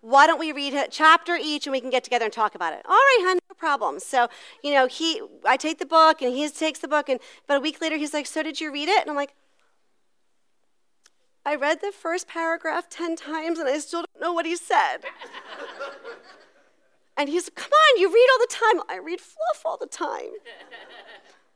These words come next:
I read things, it doesn't matter what they say. I, I can't read Tozer. My brain starts to bleed." I said, "How about you read it and just tell me what he's saying?"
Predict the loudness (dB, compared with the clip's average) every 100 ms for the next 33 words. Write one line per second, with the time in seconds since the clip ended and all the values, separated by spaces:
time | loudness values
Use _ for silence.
0 | _ _ _ _ -4 -2 -2 -2 2 2
1 | 2 0 0 2 4 6 6 4 0 -2
2 | -2 -2 -4 -6 -8 -14 _ _ _ _
3 | _ _ -8 -8 _ 0 0 0 -4 -4
4 | 0 0 -2 0 0 0 -2 -6 -6 -8
5 | -8 -6 -4 -4 -6 -10 -10 -16 -14 -14
6 | -14 -18 _ _ _ _ _ _ -20 -20
7 | -20 -20 -12 -4 4 6 8 6 2 -2
8 | 4 8 8 4 2 2 2 -2 -4 2
9 | 6 8 8 8 6 2 -6 -6 -4 -4
10 | -4